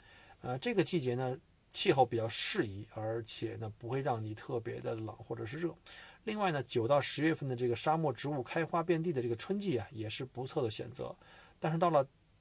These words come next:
夏天以后呢，这个乌鲁鲁的阳光非常充足，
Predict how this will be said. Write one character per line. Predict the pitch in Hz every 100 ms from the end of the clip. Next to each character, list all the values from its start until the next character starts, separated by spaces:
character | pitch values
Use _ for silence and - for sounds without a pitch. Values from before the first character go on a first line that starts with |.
| _ _ -
夏 | - 202 123
天 | 127 123
以 | 117
后 | - 113
呢， | 113 110
这 |
个 | 117 110 107
乌 | 127
鲁 | 131
鲁 | 139 120
的 | 110
阳 | 110
光 | 135 139
非 | 156
常 | 143 143
充 | - 165
足， | 143 101